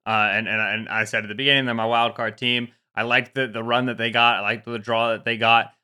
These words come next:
Like I said, defensively, I'm terrified with how they match up to, to San Francisco. I know we talked about how that offense is good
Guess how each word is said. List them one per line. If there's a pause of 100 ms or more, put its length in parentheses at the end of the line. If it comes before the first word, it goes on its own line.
(120)
Like
I
said,
defensively,
I'm
terrified
with
how
they
match
up
to,
to
San
Francisco.
I
know
we
talked
about
how
that
offense
is
good